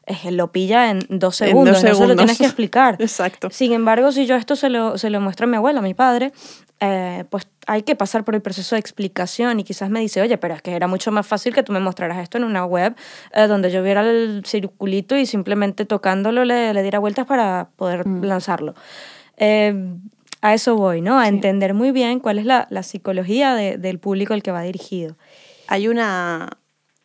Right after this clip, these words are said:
Speaker 2: eh, voy a poner un apunte sobre esto, pero dentro del mundo de la X R,
Speaker 1: Ujú.
Speaker 2: eh, bueno, el mundo del X R, perdón, de, de, del U X, <laughs>
Speaker 1: Sí.
Speaker 2: la experiencia de usuario, sobre todo, eh, en concreto de,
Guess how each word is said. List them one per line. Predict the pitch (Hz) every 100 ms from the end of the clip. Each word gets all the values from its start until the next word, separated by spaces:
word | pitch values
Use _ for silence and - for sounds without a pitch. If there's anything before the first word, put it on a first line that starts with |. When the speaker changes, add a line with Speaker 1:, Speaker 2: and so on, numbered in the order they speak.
| _ _ _ _ _ -
Speaker 2:
eh, | 143 82 57 -
voy | 180 - 143 160 180
a |
poner | 180 185
un | 180
apunte | 175 175 170
sobre | 175 175 165
esto, | 190 - -
pero | 165
dentro | 165 170 202
del | 190
mundo | 190 180 180
de | 170
la |
X | 165 175 -
R, | 175 160 196 - -
Speaker 1:
Ujú. | 220 214 277
Speaker 2:
eh, | - 190 175 165 160 151 -
bueno, | 175 160
el | 151
mundo | 160 160
del | 151
X | 160 156 160
R, | 151
perdón, | 156 151 147
de, | 156 156 156 156 - -
de, | 165 156 156
del | 151 151 151
U | 151
X, | 147 -
<laughs> | 185 185 - 175 226
Speaker 1:
Sí. |
Speaker 2:
la | 254
experiencia | 185 180 185 208
de |
usuario, | 202 208 190 180 196 - - - - _ _
sobre | - 202 190
todo, | 202 214 233
eh, | 220 - 196 185 175 165 165 170
en | 185
concreto | 180 170 175 170 196
de, | 196 170 180 185